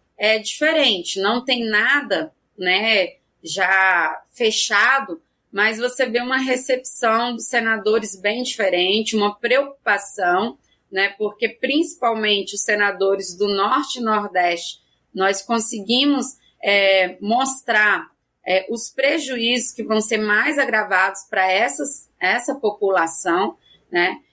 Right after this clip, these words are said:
e a, a, o, o simbolismo que tem essa empresa. Então, nós visitamos todos os, os gabinetes, alguns, é, foram, nós não conseguimos acesso diretamente com os senadores, né,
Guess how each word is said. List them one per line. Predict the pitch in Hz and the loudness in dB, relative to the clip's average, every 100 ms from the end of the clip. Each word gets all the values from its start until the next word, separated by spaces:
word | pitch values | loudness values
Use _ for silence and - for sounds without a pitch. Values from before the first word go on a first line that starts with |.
| _ | _
e | - 214 254 294 311 - - | -2 0 4 2 0 -4 -4
a, | 220 226 - | -2 -2 -2
a, | 220 - | -6 -6
o, | 208 - 220 | -8 -6 -4
o | |
simbolismo | 220 320 330 339 302 285 339 - 247 220 | 0 2 2 2 0 0 0 0 -2 -4
que | 226 | -6
tem | - 202 208 226 - _ _ _ | -4 0 0 0 -6 _ _ _
essa | 202 214 247 | -2 0 0
empresa. | 247 254 220 190 170 147 165 - _ | -4 -4 0 2 2 0 -4 -8 _
Então, | 233 | -2
nós | 233 247 285 | 0 0 -2
visitamos | 254 247 247 - 233 208 196 - - _ _ | -2 0 -2 0 0 0 0 -2 -4 _ _
todos | 277 262 302 339 240 | 0 2 2 0 -4
os, | 233 233 214 - | -10 -6 -4 -4
os | - 226 - | 0 0 0
gabinetes, | 202 208 202 185 180 233 - - - _ _ | 0 0 -2 0 0 0 -2 -4 -4 _ _
alguns, | - 208 214 233 285 285 285 - | -2 0 0 0 0 0 -2 -4
é, | 196 196 196 190 185 180 - | -2 2 4 4 4 0 0
foram, | 220 208 196 | 0 0 -2
nós | 185 190 190 208 | 0 0 0 0
não | 202 | -2
conseguimos | 196 208 196 185 202 190 | 0 0 0 -2 -2 -2
acesso | 190 - 185 - 202 | -2 0 0 0 -2
diretamente | 208 208 220 196 185 240 285 - | 0 0 0 0 0 0 -2 -2
com | 196 | -2
os | 180 | -2
senadores, | - 180 180 165 175 247 254 - - _ _ - | -2 0 0 0 0 0 -2 -6 -12 _ _ -8
né, | 180 185 190 170 | 0 2 2 0